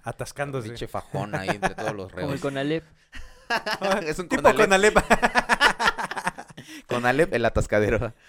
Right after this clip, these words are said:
Speaker 1: Oye, sí, ¿eh? <laughs> Queda. O un bar. Bar El Atascadero.
Speaker 2: Creo que sí existe, ¿no?
Speaker 1: Sí, no sé,
Speaker 2: Me
Speaker 1: güey.
Speaker 2: imagino, güey.
Speaker 1: <laughs> Y además de hacerse amigo de su psicólogo, se convirtió en su asistente. Porque cabe resaltar que Ed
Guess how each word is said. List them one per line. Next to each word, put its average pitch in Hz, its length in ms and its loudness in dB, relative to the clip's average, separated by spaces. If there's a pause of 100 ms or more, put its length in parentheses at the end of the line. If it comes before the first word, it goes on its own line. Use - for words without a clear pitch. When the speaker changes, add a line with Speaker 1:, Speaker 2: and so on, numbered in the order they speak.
Speaker 1:
Oye, 160 340 -6
sí, 151 180 -4
¿eh? 175 640 -4
<laughs> - 20 -20
Queda. 147 320 0 (680)
O 147 120 6
un 165 120 2
bar. 143 260 2 (260)
Bar 151 220 0
El 156 140 -4
Atascadero. 120 680 -8 (120)
Speaker 2:
Creo - 140 -2
que 165 80 -4
sí 143 140 -6
existe, 92 360 -8
¿no? 76 80 -10
Speaker 1:
Sí, 151 320 -2
no 269 120 -8
sé, 196 160 -4
Speaker 2:
Me 185 80 -6
Speaker 1:
güey. 160 140 -4
Speaker 2:
imagino, 147 440 -2
güey. 107 240 0 (520)
Speaker 1:
<laughs> 175 500 -16
Y 147 60 2
además 180 360 6
de 180 140 6
hacerse 185 400 4
amigo 160 300 2
de 165 180 2
su 180 200 -2
psicólogo, 160 460 2
se 151 140 -6
convirtió 139 480 -4
en 160 260 -6
su 170 300 -4
asistente. 135 560 -8 (260)
Porque 202 560 -2
cabe 147 220 -6
resaltar 143 420 -4
que - 220 -12
Ed 151 220 0